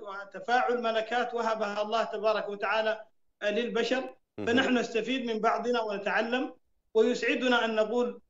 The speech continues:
Speaker 1: تعودنا أن يكون الطلاب في هذه الأكاديمية، آه، من الرواد فعلا، من المربين والمربيات، من المهتمين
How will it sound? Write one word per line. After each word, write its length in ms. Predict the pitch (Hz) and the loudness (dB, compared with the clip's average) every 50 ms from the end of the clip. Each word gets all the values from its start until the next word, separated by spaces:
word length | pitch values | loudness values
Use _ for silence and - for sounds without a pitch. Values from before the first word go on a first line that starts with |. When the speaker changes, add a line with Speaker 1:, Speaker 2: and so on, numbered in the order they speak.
| _ - | _ -2
Speaker 1:
تعودنا 720 | 202 196 214 220 240 262 254 240 226 220 220 226 220 - - 226 | 0 2 4 6 6 6 4 4 2 0 0 0 -4 -8 -8 -6
أن 60 | 220 | -4
يكون 360 | 220 214 208 208 247 240 226 | -2 -2 -2 0 0 0 0
الطلاب 440 | 208 208 - 214 214 214 233 240 - | 0 0 0 0 2 4 4 2 2
في 140 | - 214 202 | 0 -2 0
هذه 480 | 214 220 220 202 208 214 214 208 208 - - 208 | 2 2 0 0 -2 -4 -4 -6 -8 -8 -8 -6
الأكاديمية، 880 | 208 202 208 208 - 214 202 185 202 214 233 233 226 226 214 - - - - _ _ _ _ _ - - | -2 -2 -2 0 2 0 0 0 0 0 2 2 2 2 2 0 -4 -12 -16 _ _ _ _ _ -6 -2
آه، 120 | 214 208 | 0 0
من 200 | 202 208 226 240 | 2 2 4 4
الرواد 420 | 233 226 - 214 214 220 233 240 240 | 4 4 4 6 6 6 6 4 2
فعلا، 600 | - - 220 202 202 214 220 226 226 240 240 - - | 0 -4 -4 -4 -4 -4 -4 -4 -4 -6 -10 -12 -8
من 140 | 214 226 226 | -6 -4 -4
المربين 580 | 226 214 214 214 208 208 190 180 233 233 226 | -2 -2 -2 0 0 0 0 0 -2 0 2
والمربيات، 880 | 220 214 208 226 226 220 214 208 202 196 196 208 214 220 226 220 226 - | 2 2 2 2 2 2 2 0 0 0 4 4 4 6 4 2 0 -2
من 180 | - 226 233 226 | -4 -4 -2 -2
المهتمين 880 | 220 214 214 208 202 202 214 208 208 214 233 247 254 262 269 - - | -2 -2 -4 -4 -4 -4 -4 -4 -2 0 0 0 0 0 -2 -6 -12